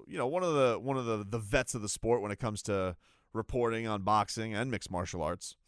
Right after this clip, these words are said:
You know, he's, uh, he's one of the rare guys that plays on both sides of the sandbox. Um, he says that the buy rates for this fight came in at eight hundred to eight hundred and fifty thousand pay-per-view buys. Now, look,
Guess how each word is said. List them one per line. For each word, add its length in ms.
You 100
know, 180
he's, 280
uh, 180
he's 220
one 160
of 60
the 80
rare 160
guys 240
that 100
plays 300
on 100
both 160
sides 300
of 60
the 40
sandbox. 680
Um, 680
he 280
says 640
that 220
the 200
buy 240
rates 400
for 100
this 160
fight 260
came 220
in 260
at 360
eight 220
hundred 320
to 80
eight 240
hundred 260
and 100
fifty 380
thousand 500
pay-per-view 440
buys. 340
Now, 120
look, 360